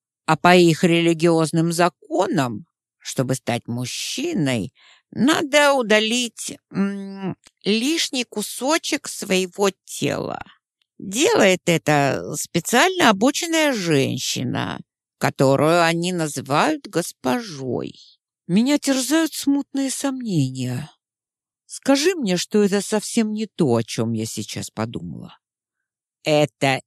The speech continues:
именно то", добил Чуму телепат и заржал. "Вот же пидоры унылые. Но хоть бы один признался. Гниды отмороженные.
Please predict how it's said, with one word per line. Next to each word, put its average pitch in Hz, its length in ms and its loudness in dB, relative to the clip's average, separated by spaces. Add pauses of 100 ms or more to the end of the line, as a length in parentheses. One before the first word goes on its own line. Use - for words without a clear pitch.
именно 254 1000 0 (300)
то", 120 360 4 (1160)
добил 160 520 4
Чуму 131 500 0
телепат 147 560 2 (240)
и 180 100 6
заржал. 135 800 2 (840)
"Вот 202 400 8
же 196 200 6 (140)
пидоры 123 460 2
унылые. 120 760 0 (460)
Но 147 100 4
хоть 254 260 2
бы 233 180 6
один 247 480 4
признался. 180 800 0 (920)
Гниды 156 580 6
отмороженные. 135 960 2